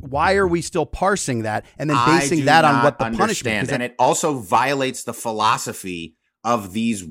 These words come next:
Speaker 2: r-, far right-wing libertarian folk who say it should, everything should just be up to everyone else.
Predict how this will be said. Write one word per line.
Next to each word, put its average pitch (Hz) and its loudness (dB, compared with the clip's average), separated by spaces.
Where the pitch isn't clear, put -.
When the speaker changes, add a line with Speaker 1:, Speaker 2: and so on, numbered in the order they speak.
Speaker 2:
r-, 95 0
far 135 2
right-wing 117 -2
libertarian 113 -4
folk 82 -8
who 113 -10
say 107 -2
it 104 -4
should, 120 -8
everything 139 -2
should 131 -10
just 131 -8
be 139 -4
up - -6
to - -10
everyone 110 -6
else. 104 -6